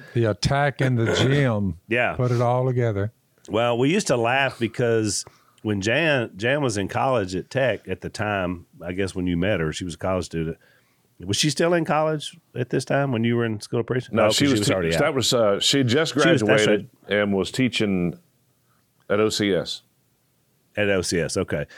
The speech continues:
Speaker 2: So she had this, uh, this mourner's bench is what I always called it, of these guys
Speaker 3: <laughs>
Speaker 2: that, uh,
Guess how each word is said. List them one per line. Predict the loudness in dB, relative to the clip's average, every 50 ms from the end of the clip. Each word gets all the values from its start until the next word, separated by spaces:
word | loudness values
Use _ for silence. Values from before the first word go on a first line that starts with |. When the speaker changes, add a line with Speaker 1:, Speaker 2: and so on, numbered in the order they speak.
| -20 -20 _
Speaker 2:
So | -6 -2 0 2 2 2 2 0 0
she | 0 0 2 2 2 2 2
had | 4 4 4 4 2 2 0
this, | 0 0 0 0 0 0
uh, | 0 2 2 2 2 2 0 0 -4 -8 _ _ _ _ _ _ _
this | -4 -2 -2 -2 0 0
mourner's | 0 0 2 2 0 0 0 0 0 -2 -2 -4 -6
bench | -4 -2 -2 0 0 -2 -4 -6 -6
is | -6 -6 -4 -2
what | -2 0 0
I | 0 0 -2 -4 -8 _ -4
always | -2 -2 0 0 0 -2 -2 -4
called | -6 -4 -4 -2 -2 0 -2
it, | -2 -4 -4 _ _ _ _ _ _ _
of | -4 -2 -2 -2 -2 -4 -6 -6 -2
these | 0 0 0 0 0
guys | -2 0 0 2 0 0 -2 -2
Speaker 3:
<laughs> | -2 -2
Speaker 2:
that, | -2 -2 -4 _ -4
uh, | -2 0 0 0 0 -2